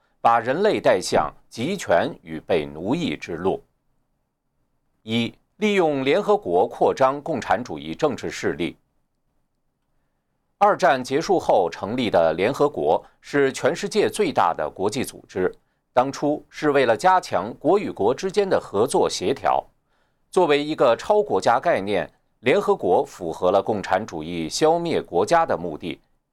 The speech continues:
因此成为共产邪灵觊觎的对象，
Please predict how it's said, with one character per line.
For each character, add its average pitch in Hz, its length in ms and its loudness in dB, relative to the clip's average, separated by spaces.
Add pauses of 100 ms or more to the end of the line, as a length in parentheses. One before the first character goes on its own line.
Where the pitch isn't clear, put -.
(140)
因 165 220 0
此 92 380 -2
成 131 240 -4
为 110 280 4
共 175 220 -2
产 87 300 -2
邪 123 240 0
灵 107 400 -6
觊 - 120 -10
觎 82 340 -6
的 87 140 0
对 92 240 -2
象， - 260 2